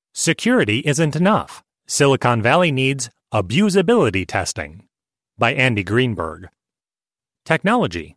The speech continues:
has never limited its effects to those its creators intended. It disrupts, reshapes, and backfires. And even as innovation's unintended consequences have accelerated in the twenty-first century,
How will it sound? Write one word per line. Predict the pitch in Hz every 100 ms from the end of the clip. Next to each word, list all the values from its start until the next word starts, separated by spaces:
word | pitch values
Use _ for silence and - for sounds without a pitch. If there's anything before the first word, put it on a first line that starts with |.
| _
has | - 143 131
never | 202 190
limited | 131 147 139 143 117
its | -
effects | 110 - 143 - -
to | 135
those | 139 202 147
its | 151
creators | - 147 135 117 98
intended. | 101 90 101 82 - - _ _ _ _ 135
It | 139
disrupts, | 156 - 233 - - - _
reshapes, | 147 147 220 180 - -
and | 139
backfires. | 170 160 - 95 76 - - - _ _ _ _ _ _ _ _ -
And | 127
even | 220 214 160
as | 113
innovation's | 175 165 143 147 - 143 143 -
unintended | 180 202 160 160 147 120
consequences | 139 131 135 - 135 - 147 123
have | 135
accelerated | - - 240 165 110 143 147
in | 92
the | 90
twenty-first | - 107 98 107 -
century, | 107 101 135 185